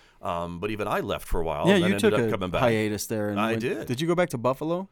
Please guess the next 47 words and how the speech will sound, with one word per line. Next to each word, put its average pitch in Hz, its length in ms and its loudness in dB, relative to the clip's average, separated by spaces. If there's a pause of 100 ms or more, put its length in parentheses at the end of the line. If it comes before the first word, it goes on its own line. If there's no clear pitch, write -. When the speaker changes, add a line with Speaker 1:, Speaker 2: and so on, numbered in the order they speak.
(180)
Speaker 1:
I 113 80 -2
went 135 140 0
back 131 180 -4
to, 120 300 -2
uh, 104 120 2
actually 123 240 -8
got 110 100 -4
a 101 40 -4
job 101 240 -4
in 87 160 -6
Maryland. 135 260 0
Speaker 2:
Maryland. 135 600 4
Speaker 1:
Yeah. 117 200 -2
Speaker 2:
That's 113 180 -4
right. 92 200 -6 (380)
Yeah. 117 160 -6
Speaker 1:
And 92 100 -4
that 104 140 -6
was 90 160 -6
a 87 60 -10
trip, - 300 -8 (520)
and, 190 260 12
uh, 147 380 10
Speaker 2:
<laughs> - 40 -8
Speaker 1:
and 120 220 4
then 110 100 4
was 113 120 0
able 113 200 6
to 113 80 0
come 120 200 0
back. 123 380 -2
So 92 520 0
it 113 120 -4
was, 113 360 -6
yeah, - 240 -6
it's, - 200 -14
it's - 180 -6
an 117 80 -4
interesting, 143 540 -4
it's 127 120 -6
an, 156 180 -2
you 143 100 0
know, 127 60 2
the 123 80 0
whole 190 280 2 (200)
idea 127 460 2
of 80 100 -4